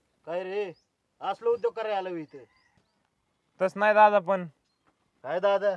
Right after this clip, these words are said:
Speaker 1: उतर रे खाली. अरे,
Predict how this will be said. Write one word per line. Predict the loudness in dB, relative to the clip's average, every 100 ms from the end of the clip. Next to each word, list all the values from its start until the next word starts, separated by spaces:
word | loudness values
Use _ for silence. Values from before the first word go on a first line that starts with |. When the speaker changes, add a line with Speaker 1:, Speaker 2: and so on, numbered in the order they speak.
| -6
Speaker 1:
उतर | -18 -14
रे | -12
खाली. | -12 -14 -20 _ _ _ _ -12 -12 -12 -20 -20 -20 -20 -20 -20 -20 -20 _ _ _ _ _ _ _ -20 -20 -20 -20 _ -20
अरे, | -16 -10 -8 -8